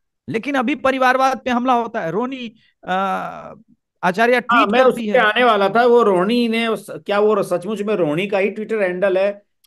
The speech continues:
Speaker 2: या वो किसी और ने किया?
Speaker 1: <laughs>
Speaker 2: क्या उसका मतलब है, मैं समझा नहीं। जो, अ, लालू की बेटी ने जो ट्वीट कर दिया, फिर डिलीट कर दिया।
Speaker 1: नहीं, नहीं, ये रोहिणी, अ, रोहिणी आचार्य का ऑफिशियल Twitter हैंडल है, ये बिल्कुल सही बात है।
Speaker 2: हम्म।
Speaker 1: और जो ट्वीट, देखिए,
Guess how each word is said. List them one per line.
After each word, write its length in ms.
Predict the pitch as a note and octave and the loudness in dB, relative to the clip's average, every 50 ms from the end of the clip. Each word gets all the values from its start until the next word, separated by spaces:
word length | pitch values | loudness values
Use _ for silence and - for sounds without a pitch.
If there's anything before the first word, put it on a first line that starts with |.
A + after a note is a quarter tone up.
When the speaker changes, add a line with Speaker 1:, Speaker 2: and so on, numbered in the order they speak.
| _ _ _ _ _ _ - | _ _ _ _ _ _ -4
Speaker 2:
या 180 | D#3+ F#3+ G3 | -2 -2 0
वो 140 | G3+ G3+ G3+ | 0 -2 -2
किसी 280 | G3+ G#3 F#3+ G3 G3+ G3+ | -4 -6 -10 -8 -4 -4
और 280 | F#3+ F#3+ F#3 F#3 F#3+ | -2 -2 -2 -4 -6
ने 60 | G3+ G3 | -10 -10
किया? 340 | - - F#3+ G3 G3+ F#3+ | -8 -8 -6 -6 -6 -8
Speaker 1:
<laughs> 0 | |
Speaker 2:
क्या 320 | F#3 - G#3+ A3 A3+ A3 A3 | -8 -8 -6 -6 -4 -2 -2
उसका 300 | A3 G3+ G3+ - G3 F3+ | -4 -4 -6 -6 -6 -6
मतलब 380 | E3 D#3 D#3+ D#3+ D#3+ E3 D#3 | -6 -6 -6 -4 -4 -2 0
है, 160 | C#3+ D3 D3 D3 | 0 -2 -2 -4
मैं 120 | D#3+ E3+ | -6 -8
समझा 340 | D#3+ D#3 C3+ C#3+ D#3 F#3 F3 | -8 -8 -6 -2 0 0 0
नहीं। 200 | D3+ C3+ B2+ B2 | 0 -2 -2 -2
जो, 160 | C#3+ C#3+ C#3 | -2 -2 -4
अ, 480 | - - - - - A#2+ A#2+ B2 A#2 A#2 | -6 -12 -16 -14 -8 -4 -2 -2 0 0
लालू 280 | B2 B2+ C#3+ D3+ E3 | 0 0 0 0 0
की 100 | D#3+ E3 | 0 0
बेटी 240 | D#3 D3+ D3 C#3+ D3+ | 0 0 0 -2 -2
ने 120 | D3+ D#3 | -4 -4
जो 100 | D3+ D#3 | -4 -4
ट्वीट 260 | - D3 D3 D3 C#3 - | -4 -6 -8 -8 -8 -4
कर 180 | - C3+ B2 | -2 -2 -2
दिया, 200 | A#2 B2 C#3 C3+ | 0 0 -2 -2
फिर 120 | B2+ C3 B2+ | -2 -2 -4
डिलीट 300 | A#2 B2 A#2+ B2+ B2+ B2+ | -4 -4 -4 -4 -4 -4
कर 180 | - B2 A2 | -6 -6 -6
दिया। 300 | G2+ A2+ A2 A2 A2 A2 - _ _ _ _ _ _ _ _ _ _ _ _ _ _ _ _ _ _ _ _ _ _ _ _ _ _ - | -6 -6 -6 -6 -6 -10 -14 _ _ _ _ _ _ _ _ _ _ _ _ _ _ _ _ _ _ _ _ _ _ _ _ _ _ -10
Speaker 1:
नहीं, 100 | E3 A3 | -4 -2
नहीं, 140 | B3 B3+ A#3+ | 0 0 0
ये 140 | A3+ G#3+ G#3 | 2 2 2
रोहिणी, 380 | F#3+ F#3+ F#3 F3 F#3 G#3 G#3 | 2 4 2 2 2 0 -2
अ, 440 | G3+ F3+ E3 D#3 D3 C#3 C#3 C#3 C#3 | -4 -6 -6 -8 -8 -10 -10 -8 -6
रोहिणी 260 | C#3+ D#3 E3+ F3 F#3+ | -4 -4 -4 -2 -2
आचार्य 340 | F3+ F3 E3+ - F3+ F3+ F3+ | -4 -4 -2 -2 -2 -2 0
का 160 | F3 G#3+ F#3 | 0 0 0
ऑफिशियल 360 | E3+ - - D3+ - F3+ E3+ E3 | 0 0 -4 -10 -8 -8 -8 -6
Twitter 260 | - E3 D#3+ E3+ E3 | -6 -6 -4 -4 -4
हैंडल 320 | E3+ E3 D#3+ D#3+ F3 F3 | -4 -4 -4 -4 -4 -4
है, 80 | G3+ - _ _ B2+ | -6 -8 _ _ -16
ये 140 | A#2+ A#2+ | -16 -14
बिल्कुल 280 | A2+ A2 A#2 A#2 E3 E3+ | -12 -12 -10 -8 -8 -8
सही 200 | - F3 E3+ F3 | -6 -6 -6 -4
बात 220 | D#3+ D#3 D3+ - | -4 -6 -6 -6
है। 60 | - - | -10 -14
Speaker 2:
हम्म। 560 | - _ _ _ _ _ _ _ - - D3 | -14 _ _ _ _ _ _ _ -4 0 2
Speaker 1:
और 360 | E3 F#3 G3+ G#3 G3+ F#3+ E3+ | 4 4 4 2 0 -4 -8
जो 240 | E3 D3 E3 B3 C4+ | -8 -6 -6 -6 -6
ट्वीट, 540 | G#3+ _ - - G3 A#3 D4 F#4 F4+ - E3 | -6 _ -10 -8 -6 -2 -2 -4 -4 -4 -8
देखिए, 360 | F3 G#3+ A#3+ C#4+ C#4 G#3+ | -8 -8 -6 -4 -6 -6